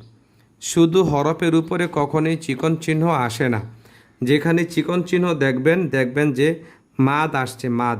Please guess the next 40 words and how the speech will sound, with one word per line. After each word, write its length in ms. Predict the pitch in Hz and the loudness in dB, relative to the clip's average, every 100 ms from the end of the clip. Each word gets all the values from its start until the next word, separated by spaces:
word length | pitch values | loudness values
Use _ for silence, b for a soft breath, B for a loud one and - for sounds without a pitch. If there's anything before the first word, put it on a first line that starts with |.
| 113 135 | -8 -8
মাদ 300 | 127 131 139 | -2 -2 -2
মানে 260 | 151 156 151 | -2 -2 -2
কি? 340 | 165 175 180 B B B | -2 -2 -4 B B B
খারা 300 | 156 135 135 | -4 -2 0
জবর 280 | 131 135 135 | 0 0 0
আসতে 280 | 123 - | -2 -4
পারে, 360 | 120 120 117 120 | -4 -2 0 0
খারা 320 | 113 131 127 | 0 -2 0
জের 180 | 123 127 | 0 0
আসতে 320 | 120 113 123 | -2 -2 -6
পারে, 180 | 113 117 | -2 0
উল্টা 320 | 120 120 131 | 0 0 -4
পেশ 280 | 127 123 120 | -2 -4 -2
আসতে 320 | 120 113 123 | -6 -4 -4
পারে, 360 | 117 113 113 117 B B B - | 0 2 2 0 B B B -6
অথবা 460 | 139 131 135 123 120 | -4 -2 -2 0 0
জবরের 400 | 123 123 131 131 | 0 0 0 0
পরে 200 | 131 127 | 0 -2
খালি 280 | 127 120 123 | -2 -2 0
আলিফ 220 | 131 131 | -2 -2
আসতে 320 | 120 113 120 | -6 -6 -8
পারে, 320 | 113 117 117 | -4 -2 0
জেরের 340 | 113 123 131 131 | 2 2 2 0
পরে 240 | - 123 | 0 0
জজমলা 460 | 113 113 120 123 117 | 0 0 0 0 0
ইয়া 260 | 120 131 135 | 2 0 0
আসতে 280 | 113 - | -4 -6
পারে, 380 | 117 117 110 107 B B B _ | -4 0 0 -2 B B B _
অথবা 320 | - 127 131 127 | -4 0 2 0
পেশের 420 | 127 123 147 139 | 0 0 0 -2
পরে 240 | 139 127 | 2 2
জজমলা 380 | 117 113 123 123 | 2 2 0 0
ওয়াও 300 | 117 123 160 | 2 2 2
আসতে 320 | 135 113 - | 0 -2 -6
পারে, 180 | 110 107 | -6 -4
একটা 260 | 147 160 180 | -4 -4 0
না 80 | 170 | -2
একটা 140 | 160 | 0
কিছু 180 | 147 139 | -2 0
আসবে। 440 | 120 110 107 98 | 0 -2 -2 -4